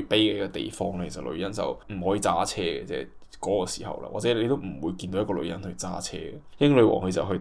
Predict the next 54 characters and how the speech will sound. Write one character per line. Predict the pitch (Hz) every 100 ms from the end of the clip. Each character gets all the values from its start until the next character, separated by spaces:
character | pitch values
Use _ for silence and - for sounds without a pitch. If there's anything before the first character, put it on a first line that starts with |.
| -
帶 | 95 92 98
呢 |
個 | 107
王 | 98 78 52
儲 |
去 | 60 - 90
行 | 92 87 - 55 -
佢 | 92 87
嘅 |
莊 | 90 101 101
園 | 101 - -
啦， | - -
咁 |
就 | 104 -
係 |
揸 | 92 101
車 | 98 98 95 -
揸 | - 98 95
佢 |
周 | 87 92
圍 | -
走 | - 82 64 -
嘅。 | 117
咁 | 120
佢 |
就 | 113
覺 | 170
得 | 107
好 |
驚 | 85 -
訝， | 92 98 57 -
第 | 92
一 |
係 | 95 82
點 | 90
解 | 95
有 | 87 71
女 | 80
人 | 90
會 | 87
揸 | 90 87
車， | 90 90
第 | 87
二 | 69
就 | 90 -
係 |
點 | 101 101
解 | 107
英 | 107
女 | 76
王 | 92 -
會 | - 80
揸 | 87 85
車 | 90